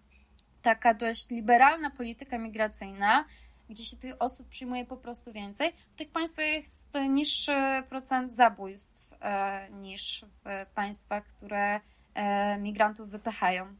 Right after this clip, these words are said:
co jest też bardzo ciekawe. I osoby komentujące to badanie poczyniły takie spostrzeżenie, że to może być kwestia po prostu wrażliwości społecznej. E, że w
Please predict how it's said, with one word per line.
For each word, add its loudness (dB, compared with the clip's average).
co -12
jest -10
też -10
bardzo -10
ciekawe. 4
I -2
osoby -4
komentujące -6
to -16
badanie 2
poczyniły -8
takie -2
spostrzeżenie, -10
że -14
to -14
może -6
być -18
kwestia -10
po -18
prostu -2
wrażliwości -8
społecznej. -6
E, 4
że 0
w -14